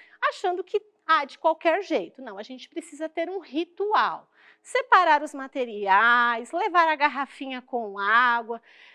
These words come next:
Essa semana de frio eu tô levando até um, uma, um chazinho, mas toma cuidado com o chá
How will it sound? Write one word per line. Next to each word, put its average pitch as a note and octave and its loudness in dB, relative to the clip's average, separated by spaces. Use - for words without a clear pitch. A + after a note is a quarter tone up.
Essa G#4 0
semana G4 -2
de D4+ -4
frio F4+ -6
eu F#4 -6
tô F#4+ -2
levando F#4 -4
até F4+ 4
um, B4 -2
uma, F4+ -6
um F4 -10
chazinho, A#3 -2
mas A3+ 0
toma D#5+ 2
cuidado B3+ 4
com A#3 -12
o G3+ -14
chá - 2